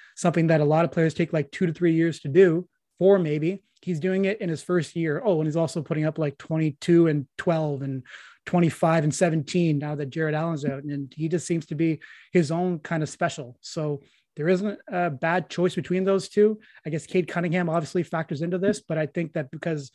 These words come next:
Evan and Scotty are contributing to teams that are winning, I think that does kind of put them into a different tier to me, at least,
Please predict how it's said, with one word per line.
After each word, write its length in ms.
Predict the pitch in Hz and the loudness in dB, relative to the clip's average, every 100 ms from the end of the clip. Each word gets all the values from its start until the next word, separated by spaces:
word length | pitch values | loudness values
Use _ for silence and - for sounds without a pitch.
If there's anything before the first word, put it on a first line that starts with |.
| - - - | -20 -18 -6
Evan 360 | 165 175 185 | 0 2 2
and 200 | 208 170 | 0 -6
Scotty 440 | 139 - 160 160 156 | -6 -4 -2 0 0
are 160 | 143 | -2
contributing 500 | 139 147 180 165 160 | -6 -8 -4 -2 -2
to 100 | - | -6
teams 280 | 127 165 160 | -10 -8 -6
that 100 | 143 | -6
are 100 | 135 | -8
winning, 300 | 131 170 277 - _ - - - | -4 0 0 -2 _ -20 -14 -8
I 60 | |
think 240 | 170 185 190 | -2 0 2
that 180 | 180 | 0
does 220 | 135 175 180 | 2 2 2
kind 160 | 202 | 0
of 80 | 190 | 0
put 200 | 202 202 | 0 0
them 280 | 214 208 214 | 0 2 0
into 260 | 233 202 208 | -2 0 4
a 60 | 190 | 4
different 560 | 156 208 220 214 214 | 4 -2 0 -4 -4
tier 320 | - 214 240 254 | 0 2 2 -2
to 80 | - | -2
me, 280 | 170 208 247 | 2 2 0
at 160 | 277 214 | -4 0
least, 280 | 226 254 | 0 0